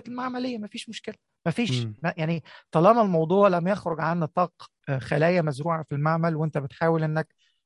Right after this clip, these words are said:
Speaker 1: آه، تفهم، آه، تطبيقات للكريسبر تكنولوجي، مفيش أي مشكلة. وال-،
Speaker 2: مم.
Speaker 1: وال-، والع-، المجتمع العلمي يرحب، آه،
Speaker 2: بهذا الموضوع.
Speaker 1: ويستقبلها
Speaker 2: مم.
Speaker 1: ب-، بحفاوة.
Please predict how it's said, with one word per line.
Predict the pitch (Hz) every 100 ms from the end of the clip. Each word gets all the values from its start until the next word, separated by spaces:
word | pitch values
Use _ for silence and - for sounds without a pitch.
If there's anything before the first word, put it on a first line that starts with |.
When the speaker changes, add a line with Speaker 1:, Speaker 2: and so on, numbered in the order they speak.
| _
Speaker 1:
آه، | 160 139
تفهم، | - 190 - 156 143 - _ _ -
آه، | 139 131
تطبيقات | 131 143 123 131 - 160 -
للكريسبر | 143 131 127 160 147 147
تكنولوجي، | - 135 160 180
مفيش | 175 - -
أي | 165
مشكلة. | 143 - 147 - _ -
وال-، | 139 139
Speaker 2:
مم. | 113
Speaker 1:
وال-، | 135 156 151
والع-، | 143 156 -
المجتمع | 156 143 - 190 175
العلمي | 156 180 180 180 _ _ _
يرحب، | 160 175 175 - 185 135 - -
آه، | 147 151
Speaker 2:
بهذا | 151 151 135 131 131
الموضوع. | 123
Speaker 1:
ويستقبلها | 120 147 185 170 180
Speaker 2:
مم. | 165 113 123
Speaker 1:
ب-، | 165 165
بحفاوة. | 143 - 151 180 151 135